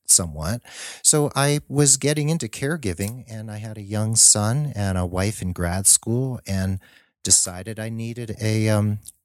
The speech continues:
relatively remunerative and, and respected and flexible career. And my wife said that I could go to nursing school if I never worked, uh, graveyard shifts,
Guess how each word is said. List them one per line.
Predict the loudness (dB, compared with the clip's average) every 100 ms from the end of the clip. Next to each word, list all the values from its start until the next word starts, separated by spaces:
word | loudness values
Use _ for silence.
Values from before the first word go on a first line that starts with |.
| 0
relatively | 2 4 4 2 2 2 2 0 -2
remunerative | 2 4 6 6 6 6 4 4 2 0 0
and, | 2 4 4 0 -4 -16 -20 _ _ _ _
and | -8 -6 -8 -10 -2
respected | 2 2 2 -4 -4 -4 -6 -8
and | -8 -8
flexible | -6 -6 0 0 0 -8
career. | -8 -8 -4 -2 -2 -6 -10 -16 _ _
And | -4 -2
my | 0
wife | 0 2
said | 4 4 2 -2
that | -4
I | -4
could | -6 -8
go | -4
to | -2
nursing | 0 2 2 4
school | 2 2 -2 -2 2
if | 4 4 0 -8 -14 -10
I | -8
never | -6 -6 -4
worked, | 2 4 4 0 -2 _ _ _ _ _ _ _ _ -20 _ _
uh, | -8 -8 -8 _ _
graveyard | 2 4 4 2 2
shifts, | -2 -2 -4 -4